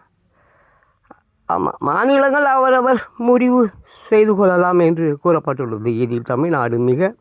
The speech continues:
நல்ல முடிவை எடுத்து உள்ளது. பள்ளி கல்வித்துறை அமைச்சர் அன்பில்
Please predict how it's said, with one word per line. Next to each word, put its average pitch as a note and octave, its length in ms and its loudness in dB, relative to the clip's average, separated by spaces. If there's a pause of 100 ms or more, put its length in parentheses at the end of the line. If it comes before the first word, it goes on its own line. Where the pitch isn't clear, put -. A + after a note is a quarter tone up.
(200)
நல்ல D#3 360 -2
முடிவை A#2 380 -2 (340)
எடுத்து B2 400 -2
உள்ளது. G#2 300 -4 (520)
பள்ளி A#3+ 400 0 (160)
கல்வித்துறை F3+ 680 2
அமைச்சர் D3+ 580 0 (260)
அன்பில் E3 500 -2